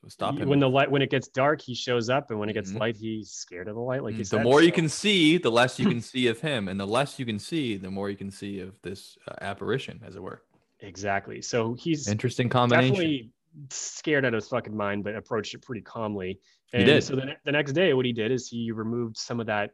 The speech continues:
Speaker 2: wood that had the dark stains on it. Um,
Speaker 1: The wood on the bedstead.
Speaker 2: on the beds, on the headboard of the bedstead, and had those spots, uh,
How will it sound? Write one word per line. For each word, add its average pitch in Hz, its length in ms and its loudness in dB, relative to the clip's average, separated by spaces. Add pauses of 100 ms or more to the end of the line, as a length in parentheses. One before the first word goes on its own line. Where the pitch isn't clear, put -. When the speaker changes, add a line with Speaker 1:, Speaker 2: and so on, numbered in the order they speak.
Speaker 2:
wood 113 360 -4
that 101 120 -2
had 107 260 -4
the 104 60 -6
dark 101 320 -4
stains 113 320 -8
on 143 160 -2
it. 147 140 -6 (480)
Um, 101 420 -2 (240)
Speaker 1:
The 110 140 6
wood 123 140 12
on 107 80 10
the 104 60 6
bedstead. 98 480 2 (540)
Speaker 2:
on 120 240 0
the 120 120 0
beds, 117 380 0
on 117 140 -2
the 104 80 -4
headboard 127 560 -2
of 101 140 -6
the 107 80 -6
bedstead, 98 680 -6 (320)
and 107 120 -6
had 120 260 0
those 113 320 -2
spots, - 680 -2 (100)
uh, 92 220 -6